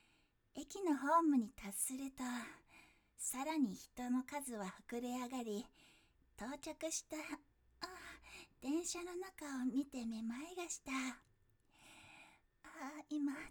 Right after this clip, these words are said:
乳首触ってます。あ、続き読みますね。社会人、一年目以来、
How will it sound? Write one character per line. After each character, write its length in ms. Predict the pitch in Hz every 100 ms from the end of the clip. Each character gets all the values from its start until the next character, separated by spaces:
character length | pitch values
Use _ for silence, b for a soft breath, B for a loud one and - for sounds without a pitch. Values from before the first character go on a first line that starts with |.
| -
乳 120 | -
首 200 | - 330
触 720 | 311 262 269 - - - - 269
っ 40 | -
て 100 | 277
ま 180 | 277 294
す。 160 | - - - B B B B B B - -
あ、 280 | 320 302 - _ _ _ _ _ - - - B B B B B _
続 160 | 254 247 269
き 120 | -
読 100 | 262
み 140 | 262 269
ま 160 | 294
す 140 | - 247
ね。 120 | 269 302 302 320 311 B 359 B B B B _ _ _
社 180 | - 254
会 300 | 285 370 403
人、 280 | 302 285 269 - _ - 370 - 269
一 260 | 269 294
年 280 | 311 302 311
目 100 | 311
以 160 | 277 262
来、 340 | 262 240 220